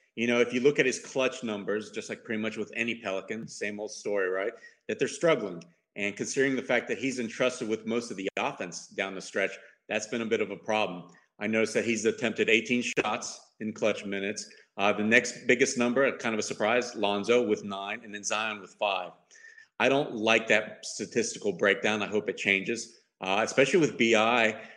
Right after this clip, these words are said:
because he, he's carrying too much of a load. And we talked about that in consecutive games, right? We saw that.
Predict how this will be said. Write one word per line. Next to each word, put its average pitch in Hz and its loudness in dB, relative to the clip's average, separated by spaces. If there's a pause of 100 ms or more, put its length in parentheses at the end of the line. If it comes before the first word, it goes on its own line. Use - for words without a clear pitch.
(120)
because 113 -2
he, 147 0
he's 147 0
carrying 170 2
too - 2
much 139 2
of 110 0
a 110 2
load. 110 6
And 110 0
we 143 4
talked 143 0
about 110 4
that 104 0
in 110 -14
consecutive 107 -2
games, 104 0
right? 104 2
We 101 -6
saw 127 2
that. 98 0